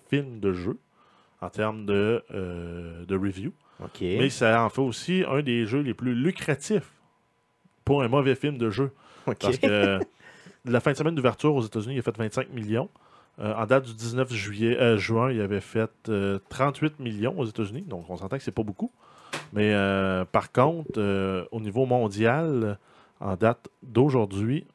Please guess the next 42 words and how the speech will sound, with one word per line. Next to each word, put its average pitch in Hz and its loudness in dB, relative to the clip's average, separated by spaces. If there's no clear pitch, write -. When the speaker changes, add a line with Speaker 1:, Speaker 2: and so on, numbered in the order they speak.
Speaker 1:
on 101 -6
est 113 -6
à, 120 2
euh, 95 -8
son - -16
premier 87 -14
nom, 131 -12
euh, 92 -14
je 87 -18
suis - -20
perdu 90 -10
dans 98 -8
mes 90 -12
chiffres. - -10
Speaker 2:
C'est - -20
pas 113 0
trois 110 2
cent 120 -2
soixante-dix-huit ? 110 -6
Speaker 1:
Ouais, 113 6
on 110 2
était 117 4
à 127 4
trois 123 -2
cent 143 -2
soixante-dix-huit, 117 -4
c'est 120 -2
le 107 4
dix-neuf. 107 -2
Speaker 2:
Ok. 175 -2
Speaker 1:
Aujourd'hui, 110 4
on 135 2
est 117 0
rendu 117 4
à 117 4
quatre - -4
cent 120 -2
douze. 101 -2
Speaker 2:
Quatre 120 -2
cent 113 0
douze 110 -2
millions. 107 0